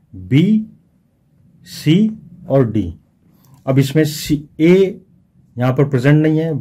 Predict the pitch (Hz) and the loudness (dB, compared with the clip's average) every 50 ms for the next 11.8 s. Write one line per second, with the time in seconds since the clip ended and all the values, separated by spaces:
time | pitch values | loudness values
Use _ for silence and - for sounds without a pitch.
0 | 95 98 110 151 170 170 135 131 131 117 107 - - 135 127 131 127 123 139 147 | -8 -6 -4 -2 -2 -2 0 0 0 0 -2 -4 -4 -4 -2 -2 -2 0 0 0
1 | 156 151 196 175 123 117 135 135 127 123 120 117 - 131 110 107 104 92 113 110 | 0 -2 -4 -4 -2 -2 -2 0 2 2 0 0 -2 -6 -6 -6 -6 -8 -10 -12
2 | 107 - 107 107 117 120 120 131 - - - - _ _ _ _ _ _ _ _ | -10 -10 -8 -4 -4 -4 -4 -4 -8 -10 -10 -18 _ _ _ _ _ _ _ _
3 | _ 185 180 156 123 127 - - _ _ _ _ _ - 131 117 107 110 135 170 | _ -8 -4 -4 -4 -6 -8 -16 _ _ _ _ _ -4 -4 -4 0 2 4 4
4 | 180 175 175 - 170 180 180 180 - - 123 127 123 - - _ - - - - | 4 2 0 -2 -2 -2 -2 -4 -10 -8 -4 -4 -4 -4 -6 _ -6 -4 -4 -4
5 | 135 127 - - 175 165 - - 131 - - - 147 139 - 127 113 107 92 92 | -4 -6 -4 -6 -6 -6 -2 -4 -6 -6 -2 -4 -4 -2 -2 -4 -4 -4 -4 -6
6 | 90 87 92 92 92 90 _ _ _ _ _ _ - 120 117 - - 147 147 147 | -8 -8 -10 -10 -12 -14 _ _ _ _ _ _ -6 -6 -6 -4 0 0 0 2
7 | - 135 131 123 139 139 135 135 135 131 139 135 127 127 - _ _ _ _ _ | 2 2 2 4 2 2 4 2 2 0 -2 -6 -6 -6 -10 _ _ _ _ _
8 | _ _ _ _ _ _ _ _ _ _ _ 139 131 135 135 131 135 123 123 131 | _ _ _ _ _ _ _ _ _ _ _ -2 0 2 2 2 2 2 2 2
9 | 135 135 - 151 135 131 135 - 139 135 131 127 - 139 139 151 220 233 233 - | 0 0 2 0 0 0 2 2 2 2 2 2 0 -2 0 0 0 -2 -2 -6
10 | _ - 120 127 127 123 120 127 127 - - - - - 107 90 - - _ _ | _ -4 0 2 2 2 2 0 -4 -6 -8 -12 -10 -12 -14 -14 -14 -18 _ _
11 | _ _ _ _ _ _ _ _ _ - 220 185 143 107 92 87 | _ _ _ _ _ _ _ _ _ -8 -6 -6 -6 -6 -8 -10